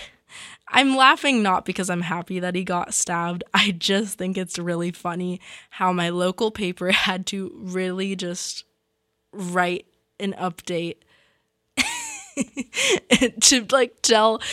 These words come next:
my local, you know, community back in California, "Hey, you know, let's not support this. Let's not be happy about this." But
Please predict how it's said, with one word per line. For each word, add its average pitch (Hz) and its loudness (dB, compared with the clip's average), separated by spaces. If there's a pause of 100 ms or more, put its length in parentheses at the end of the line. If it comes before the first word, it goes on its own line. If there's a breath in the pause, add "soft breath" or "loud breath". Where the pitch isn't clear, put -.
(160 loud breath)
my 226 6
local, 208 4
you 196 0
know, 190 0
community 202 2
back 185 -2
in 196 -6
California, 190 -2 (360 loud breath)
"Hey, 320 2 (960)
you 285 -2
know, 277 0 (480)
let's 359 0
not 302 2 (500)
support 202 0 (200)
this. 202 0
Let's 330 -4
not 220 -2
be 226 -2
happy 196 -8
about 185 -8
this." 190 -2 (920)
But 233 4